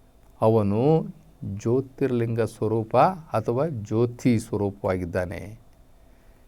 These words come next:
ಶಿವನು ಮನುಷ್ಯನ ವೀರ್ಯಾಣು ಬಿಂದುವಿನಿಂದ ಹುಟ್ಟುವುದಿಲ್ಲ. ಇಷ್ಟನ್ನು ನಾವು ಮೈಂಡಲ್ಲಿ ಇಟ್ಕೊಂಡ್ಬಿಟ್ರೆ,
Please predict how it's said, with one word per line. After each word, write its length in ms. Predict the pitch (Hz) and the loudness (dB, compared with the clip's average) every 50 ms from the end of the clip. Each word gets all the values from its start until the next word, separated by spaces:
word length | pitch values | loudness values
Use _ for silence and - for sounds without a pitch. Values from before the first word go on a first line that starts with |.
| _ - - | _ -20 -20
ಶಿವನು 500 | - - - 123 131 135 131 113 104 117 131 156 180 208 - - - - - - - - _ _ - - | -10 -2 2 4 4 4 4 4 2 2 0 0 0 -2 -4 -10 -20 -20 -20 -20 -20 -20 _ _ -8 -4
ಮನುಷ್ಯನ 600 | 107 110 120 135 123 - - - - 120 110 110 113 123 139 160 190 202 - - - - - - - - - | -2 -2 -2 -2 -4 -6 -8 -2 0 0 0 2 0 0 0 -2 -2 -4 -8 -14 -20 -20 -20 -20 -20 -12 -6
ವೀರ್ಯಾಣು 800 | 110 104 113 127 135 143 139 131 123 123 120 117 113 113 117 127 | -4 0 2 2 2 2 2 2 2 4 4 2 2 0 0 -2
ಬಿಂದುವಿನಿಂದ 800 | 123 113 107 110 110 110 107 110 107 110 107 104 101 104 101 110 117 147 180 190 - - - _ _ _ _ - | -2 -2 -2 -2 -2 0 0 0 0 0 -2 -2 -2 -2 0 2 2 2 0 -2 -8 -14 -20 _ _ _ _ -4
ಹುಟ್ಟುವುದಿಲ್ಲ. 760 | 127 120 120 120 - - 127 117 113 104 98 98 92 90 87 90 92 92 87 82 85 - - - - - - _ _ _ - - - _ _ - - - - _ - | -4 -4 -4 -4 -4 -2 0 2 2 0 0 -2 -2 -2 -2 -2 0 0 0 -2 -4 -8 -12 -20 -20 -20 -20 _ _ _ -20 -20 -20 _ _ -20 -20 -20 -16 _ -2
ಇಷ್ಟನ್ನು 760 | 127 120 117 - - - - - - 170 170 175 185 185 180 | -2 -2 -2 -4 -12 -16 -20 0 6 8 8 10 10 8 8
ನಾವು 280 | 170 156 143 143 143 135 | 8 10 10 10 8 8
ಮೈಂಡಲ್ಲಿ 680 | 123 - 101 98 101 113 131 147 151 147 139 135 135 113 | 4 0 -2 -2 0 0 0 0 0 2 2 2 2 2
ಇಟ್ಕೊಂಡ್ಬಿಟ್ರೆ, 720 | 98 - - 127 117 117 104 98 82 - - 98 107 127 | -2 -2 0 0 2 2 2 2 0 0 0 2 6 6